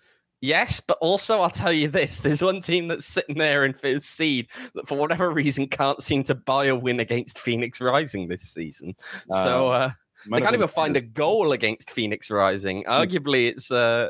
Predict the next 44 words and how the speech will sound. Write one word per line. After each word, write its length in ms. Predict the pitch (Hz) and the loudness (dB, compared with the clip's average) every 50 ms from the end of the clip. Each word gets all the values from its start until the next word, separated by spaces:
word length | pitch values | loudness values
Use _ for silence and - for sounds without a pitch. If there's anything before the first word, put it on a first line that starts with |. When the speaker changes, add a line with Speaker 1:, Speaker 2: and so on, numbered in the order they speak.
| - _ 127 | -4 _ -8
Speaker 1:
San 240 | - - 151 156 | -6 -4 -2 0
Antonio 640 | 165 160 160 151 - - 160 165 156 147 120 110 110 | 0 0 0 -2 -2 -2 -2 -2 -2 -2 -2 -2 -2
who 100 | 113 113 | -4 -2
lost 300 | 113 120 123 123 - - _ _ _ _ _ _ _ - | -2 -2 -2 -2 -6 -16 _ _ _ _ _ _ _ -10
two 240 | - - 165 151 147 | -4 -2 0 0 2
nil 340 | 147 143 139 135 131 131 - - | 2 2 4 4 4 2 2 -2
and 160 | 123 123 120 | -4 -6 -8
three 420 | - - - 123 123 139 143 139 120 | -10 -12 -8 -4 -2 -2 0 0 0
nil 400 | 107 98 92 87 87 87 87 - - | 0 0 0 0 -2 -4 -8 -10 -8
against 320 | 101 101 95 95 98 90 85 | -4 -2 -2 0 0 0 2
Speaker 2:
Mm-hmm. 60 | 92 95 | 2 2
Speaker 1:
Rising 360 | 95 92 90 90 95 92 90 | 4 2 2 0 -4 -4 -4
this 200 | 90 92 - - 104 | -2 -2 -2 -2 -2
year. 280 | 101 101 101 101 104 - _ _ _ _ _ _ _ _ _ _ _ _ _ _ _ _ _ _ _ - | 0 0 0 -2 -4 -8 _ _ _ _ _ _ _ _ _ _ _ _ _ _ _ _ _ _ _ 0
I 260 | 107 107 110 113 110 | 2 2 2 2 2
Speaker 2:
Yeah. 260 | 92 104 - - - - | 2 0 0 0 0 -2
Speaker 1:
<laughs> 60 | - - - - - - - - - - - - 403 440 440 | -2 -6 -10 -12 -14 -16 -18 -20 -20 -20 -10 -6 -6 -4 -4
Speaker 2:
Yeah. 80 | - - | -2 0
Speaker 1:
Shout 100 | 240 226 | 0 0
out 120 | 285 285 285 | 0 0 2
to 100 | 285 233 | 0 0
Reese 360 | 196 190 202 208 208 - - | 2 2 0 2 2 2 2
as 120 | 180 156 143 | 0 2 2
well 220 | 170 165 160 156 160 | 2 2 4 2 2
in 120 | 143 160 | 0 0
here 200 | 156 160 123 117 | 2 2 2 4
with 160 | 120 127 151 147 | 4 2 2 0
"I'm 240 | - 151 165 180 180 | 0 0 0 0 -2
back, 340 | 151 139 151 160 165 - - | -2 0 0 0 0 -2 -4
teacher 420 | - - - 170 165 - - 160 139 | -4 -4 -2 -2 -4 -4 -2 -2 -2
caught 400 | - - 165 147 135 135 - - | -2 0 2 2 2 2 2 0
me." 200 | 113 92 87 110 - - - - - | -4 -4 -4 -6 -8 -14 -16 -6 -2
That's 180 | - 202 190 156 | -2 0 0 0
dedication 760 | 147 220 202 190 185 185 - 196 175 156 - - - 120 117 | 0 2 2 2 2 2 2 2 2 2 2 2 2 0 0
tuning 320 | - 151 143 135 135 127 127 | 0 2 2 4 4 4 2
into 160 | 120 - 127 | 2 0 -2
P 160 | - - 135 | -2 0 0
H 180 | 117 117 117 - | 2 0 0 -2
N 60 | 120 113 | -2 -2
X 180 | 113 113 113 | -2 -2 -2
Rising 380 | 113 110 110 107 104 104 98 92 | 0 2 2 2 2 -2 -4 -6
at 100 | - - | -4 -4
school. 340 | - - - 101 90 - - - _ _ _ _ _ _ _ _ | -4 -2 -2 -4 -4 -6 -12 -18 _ _ _ _ _ _ _ _
<laughs> 80 | - | -8